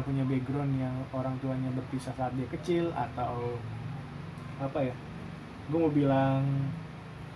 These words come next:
broken home, tapi yang broken tuh hubungannya, bukan home-nya. <laughs> Kayak seperti dari Kobuzo bilang.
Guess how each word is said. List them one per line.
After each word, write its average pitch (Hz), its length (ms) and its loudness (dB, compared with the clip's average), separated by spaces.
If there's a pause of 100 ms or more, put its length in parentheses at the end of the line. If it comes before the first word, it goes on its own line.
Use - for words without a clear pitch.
(200)
broken 139 340 2
home, 160 220 6
tapi 156 580 4 (340)
yang 135 280 4
broken 139 320 2
tuh 170 120 2
hubungannya, 156 560 6
bukan 139 220 0
home-nya. 160 380 2 (640)
<laughs> - 600 -16
Kayak 127 280 -2
seperti 131 360 -2
dari 131 200 4
Kobuzo 127 360 0
bilang. 139 360 0